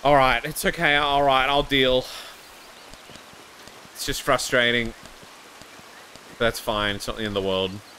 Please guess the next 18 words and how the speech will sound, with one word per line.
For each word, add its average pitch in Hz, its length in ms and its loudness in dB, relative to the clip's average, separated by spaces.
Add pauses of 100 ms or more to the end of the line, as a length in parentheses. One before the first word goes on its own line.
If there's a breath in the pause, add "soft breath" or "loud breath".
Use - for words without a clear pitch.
(2250)
Oh, 220 240 4 (100)
gaming, 202 420 0
no, 202 200 4
dude. 202 300 2 (520)
Canonically, 254 800 -2 (1400)
Hughes 220 500 0 (220)
isn't, 196 400 2 (160)
he's 180 300 -2
not, 185 280 0 (2000)
he's 170 200 0
not 214 280 0
popping 240 320 2
back 165 300 0
and 156 120 -6
forth 147 380 -2
to 160 100 -2
the 143 80 -2
mainland. 110 560 -4